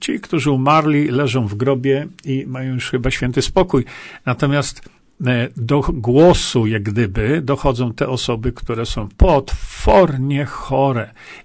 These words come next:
i nie da się ich leczyć. Teraz dopiero,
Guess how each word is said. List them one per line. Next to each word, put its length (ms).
i 200
nie 320
da 200
się 420
ich 340
leczyć. 720
Teraz 440
dopiero, 720